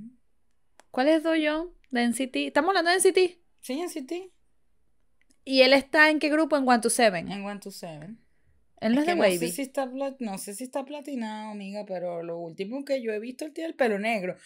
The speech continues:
Speaker 2: Pero capaz le pudieron haber cambiado el pelo ayer,
Speaker 1: Sí,
Speaker 2: entonces la
Speaker 1: él se
Speaker 2: verdad
Speaker 1: lo
Speaker 2: no sé si
Speaker 1: cambió.
Speaker 2: está platinado.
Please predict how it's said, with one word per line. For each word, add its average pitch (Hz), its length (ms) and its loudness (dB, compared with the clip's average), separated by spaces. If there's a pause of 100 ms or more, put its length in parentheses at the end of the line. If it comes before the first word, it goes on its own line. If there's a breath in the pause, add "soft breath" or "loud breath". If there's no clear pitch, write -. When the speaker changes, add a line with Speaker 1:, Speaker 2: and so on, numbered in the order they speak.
(220 loud breath)
Speaker 2:
Pero 240 220 8
capaz 233 280 6
le 220 100 8
pudieron 240 360 6
haber 262 220 6
cambiado 247 300 6
el 262 80 4
pelo 269 280 8
ayer, 254 340 6 (140)
Speaker 1:
Sí, 226 160 10
Speaker 2:
entonces 247 280 2
la 240 240 4
Speaker 1:
él 240 80 10
se 269 80 8
Speaker 2:
verdad 254 140 10
Speaker 1:
lo - 0 -
Speaker 2:
no - 60 4
sé 302 60 8
si 294 60 8
Speaker 1:
cambió. 247 220 8
Speaker 2:
está 226 200 4
platinado. 220 680 -2